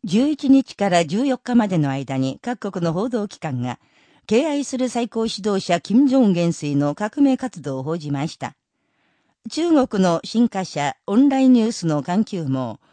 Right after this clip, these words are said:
インドの新聞ヒンドースタンタイムズ、日本の共同通信と時事通信、日本経済新聞エヌエイチケー、インドのジーニューステレビ、そしてナイジェリアキミルソン・キム・ジョン主義研究全国委員会、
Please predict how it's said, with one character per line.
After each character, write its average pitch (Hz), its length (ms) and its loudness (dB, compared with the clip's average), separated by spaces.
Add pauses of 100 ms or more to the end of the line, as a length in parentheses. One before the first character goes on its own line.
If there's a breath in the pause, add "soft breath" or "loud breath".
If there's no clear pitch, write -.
(320)
イ 262 100 2
ン 277 100 8
ド 247 100 4
の 196 160 4
新 185 240 -2
聞 175 160 2
ヒ 185 160 0
ン 320 80 4
ド 247 160 2
ー - 20 -2
ス - 80 -8
タ 226 140 -2
ン 208 80 0
タ 185 160 -8
イ 151 80 -4
ム 127 160 -4
ズ、 - 180 -12 (300 soft breath)
日 208 140 2
本 233 220 4
の 202 160 2
共 220 220 -2
同 240 200 -2
通 226 220 -4
信 170 240 -4
と 151 200 -6
時 143 100 -8
事 202 160 -4
通 170 240 -8
信、 123 380 -10 (260 soft breath)
日 220 160 6
本 269 220 8
経 247 180 0
済 233 240 -2
新 214 280 0
聞 139 340 -2
エ 180 140 -2
ヌ 214 100 2
エ 220 40 -2
イ 214 40 -8
チ - 180 -18
ケ 147 300 -8 (520)
ー、 247 60 -4
イ 247 60 6
ン 262 80 8
ド 196 100 2
の 180 240 2
ジ 160 140 -2
ー 277 100 0
ニ 247 160 6
ュ 220 60 2
ー 233 40 0
ス 214 180 -8
テ 185 160 -6
レ 143 140 -6
ビ、 - 180 -14 (360)
そ 202 160 -2
し - 80 -8
て 190 140 0
ナ 208 140 2
イ 240 80 0
ジ 214 100 -2
ェ - 20 -2
リ 190 160 2
ア 190 80 4
キ 233 160 -2
ミ 269 100 4
ル 277 80 2
ソ 220 160 -2
ン・ 190 120 2
キ 233 160 2
ム・ 277 100 6
ジ 262 80 0
ョ 254 40 4
ン 247 120 2
主 214 120 -8
義 185 120 2
研 175 240 0
究 165 240 -4
全 185 220 0
国 214 280 -6
委 175 120 -6
員 143 120 -2
会、 117 320 -10